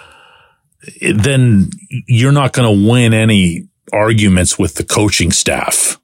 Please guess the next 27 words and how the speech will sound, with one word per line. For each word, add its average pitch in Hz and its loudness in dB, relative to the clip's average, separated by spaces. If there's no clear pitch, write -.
on 78 -2
this. 73 -2
Do 104 0
you, 104 2
you 123 2
know 127 2
what 135 4
I'm 120 2
saying 113 0
there? 110 0
Uh, 85 -2
they 117 0
actually 120 0
begin 107 2
the 104 0
process 104 -2
of 87 0
stocking 98 0
their 87 0
third 92 -2
and 80 -2
fourth 87 -2
lines 90 0
by 87 0
identifying 82 0
each 95 -2
day 90 0